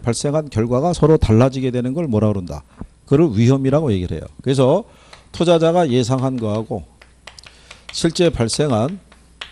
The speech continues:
이 결과가 달라질 가능성을 우리가 위험 이렇게 얘기를 해요. 그러면 얘네들을 이렇게 투자자가 예상한 거하고 실제 결과가 달라지게 만들어준 애들이 있을 거 아니에요. 그죠?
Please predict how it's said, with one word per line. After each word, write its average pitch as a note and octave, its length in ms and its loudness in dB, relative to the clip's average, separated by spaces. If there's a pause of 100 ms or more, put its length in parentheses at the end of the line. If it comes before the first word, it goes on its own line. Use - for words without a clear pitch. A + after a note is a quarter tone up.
(440)
이 C#3+ 140 2
결과가 C3 500 2
달라질 D3 640 2
가능성을 C3+ 560 -4
우리가 A2+ 420 0
위험 A2 400 2
이렇게 G#2 260 -2
얘기를 F2+ 200 0
해요. G#2 340 -2 (400)
그러면 D3+ 480 2 (640)
얘네들을 F#3 420 0
이렇게 D3+ 460 -2
투자자가 F#3+ 560 0
예상한 D3+ 480 -6
거하고 D#3+ 220 -6
실제 F#3+ 340 -4
결과가 A#2+ 600 0
달라지게 E3+ 580 2
만들어준 C#3 600 -2
애들이 C#3 220 -4
있을 A#2 180 -4
거 A2+ 120 -4
아니에요. F#2+ 180 -4
그죠? G#2 280 -8